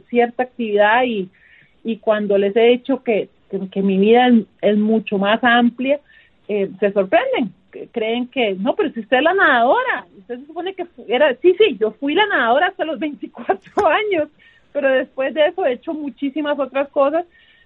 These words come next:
eh, como digo, algunas cosas las he hecho bien, otras no tanto, y he tratado siempre, pero siempre con la misma receta.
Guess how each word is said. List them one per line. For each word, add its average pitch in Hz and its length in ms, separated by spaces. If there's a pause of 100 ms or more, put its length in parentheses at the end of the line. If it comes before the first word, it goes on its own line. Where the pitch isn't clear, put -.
(200)
eh, 208 300
como 214 160
digo, 330 180
algunas 247 360
cosas 302 220
las 285 140
he 269 60
hecho 269 220
bien, 277 340
otras 254 320
no 254 160
tanto, 240 520
y 202 180
he 196 60
tratado 233 420
siempre, 254 320
pero 226 200
siempre 262 300
con 311 140
la 220 80
misma 226 280
receta. 220 520